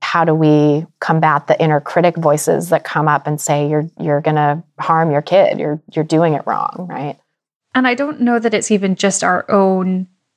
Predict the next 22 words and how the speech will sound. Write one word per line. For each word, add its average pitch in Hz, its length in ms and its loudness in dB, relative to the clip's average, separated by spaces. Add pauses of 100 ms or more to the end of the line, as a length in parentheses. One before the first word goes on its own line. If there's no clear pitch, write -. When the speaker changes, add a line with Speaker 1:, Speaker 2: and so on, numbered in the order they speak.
(280)
Speaker 2:
inner 185 680 2 (600)
critic, - 640 -2 (220)
but 220 120 2
it's 214 280 -2
also, 208 760 2 (760)
this 220 220 0
is 277 100 -2
at - 140 -2
the 214 80 -2
heart 190 320 0
of, 170 140 -4
like, 170 160 0 (280)
mommy 185 420 2
wars 135 440 -4
as 175 140 -8
well. - 440 0 (840)
There's 208 260 0
the 208 120 -2
fear 202 580 2
of 190 220 -2
judgment 196 500 -2
from 175 440 -2